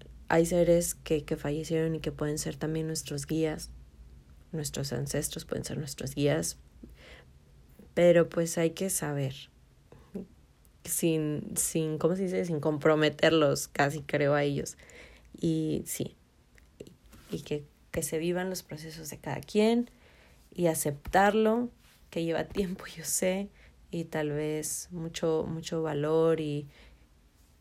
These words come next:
y ser muy realistas, pero siempre estamos cuidados por alguien. Eso sí, no se les olvide, siempre hay alguien para nosotros aquí en la tierra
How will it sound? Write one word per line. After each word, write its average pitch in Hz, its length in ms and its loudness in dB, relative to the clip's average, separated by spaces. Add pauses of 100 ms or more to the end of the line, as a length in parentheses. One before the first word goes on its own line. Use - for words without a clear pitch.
y 175 120 -4
ser 160 280 0
muy 165 240 0
realistas, 160 1040 -4 (1000)
pero 165 560 2 (580)
siempre 185 340 -2
estamos 175 380 -2
cuidados 165 420 -8
por - 200 -6
alguien. - 320 -12
Eso 214 200 4
sí, - 180 -4 (440)
no 208 100 8
se 220 100 4
les 220 140 2
olvide, 143 380 -2 (240)
siempre 208 720 2 (100)
hay 185 240 0
alguien 175 300 0
para 175 220 -4
nosotros 170 640 -2 (560)
aquí 147 260 -4
en 151 60 0
la 147 80 -4
tierra 220 460 0